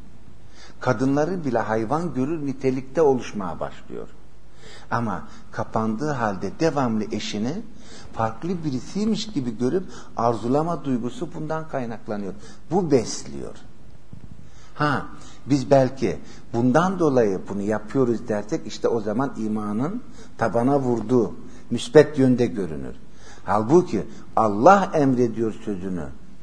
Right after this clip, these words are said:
der nitelikte, Allah bunu emretmişse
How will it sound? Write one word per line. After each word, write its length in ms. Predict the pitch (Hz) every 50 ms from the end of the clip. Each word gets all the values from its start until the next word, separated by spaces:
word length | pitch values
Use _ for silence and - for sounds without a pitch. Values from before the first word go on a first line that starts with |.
| - - - - - - 104
der 380 | 107 107 131 147 156 143 135
nitelikte, 720 | 127 110 - 117 104 92 95 92 - - - 87 73 69 - - - - - - - - -
Allah 520 | 110 113 113 110 110 110 110 110 104 - - -
bunu 120 | 104 107
emretmişse 1000 | - - 98 104 101 98 101 101 - - - 139 139 - - - 104 90 76